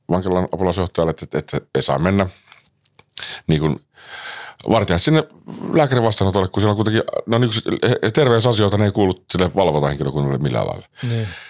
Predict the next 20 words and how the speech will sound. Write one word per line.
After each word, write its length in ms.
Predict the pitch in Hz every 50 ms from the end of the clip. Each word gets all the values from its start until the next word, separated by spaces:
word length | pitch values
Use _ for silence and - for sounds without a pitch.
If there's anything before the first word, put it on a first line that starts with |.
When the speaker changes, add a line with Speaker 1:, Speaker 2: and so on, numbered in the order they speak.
| - - - - _ -
Speaker 1:
No 80 | 107 104
kahdeksannella 600 | - 190 190 254 - - - 117 107 101 95 87
kerralla 280 | - 98 92 92 90
sitten 360 | 85 101 92 - - 98 - - - - - - - - - 185 -
<laughs> 440 | - - - 156 - - 57 -
sanoi 200 | 92 92 92 85
se 80 | 80 85
vartija, 300 | 90 85 78 73 78 76
että 100 | 71 -
sä 80 | - 78
varmaan, 340 | 82 80 78 76 73 71 - - _ _ 57 - _ 76
jos 180 | 80 78 -
he 60 | 76
jää 140 | 73 69 67
tuon 240 | 64 - 71 71 67
ulkopuolelle. 600 | 64 64 64 60 - - - - 50 50 - - - _ _ - - - - - 113
Speaker 2:
Okei. 360 | 113 - - 123 120 113 110 101 - - _ _ _
Speaker 1:
Ja 200 | - 71 69 65
tota, 460 | - - 69 64 - - 73 69 65 - - _ _ _ _ _ _ _ _ _ _ _ _ _ _ _ _ _ _ _ _ _ _ _ _ _ _ _ _ _ _ _ _ _ - - - -
et, 120 | - -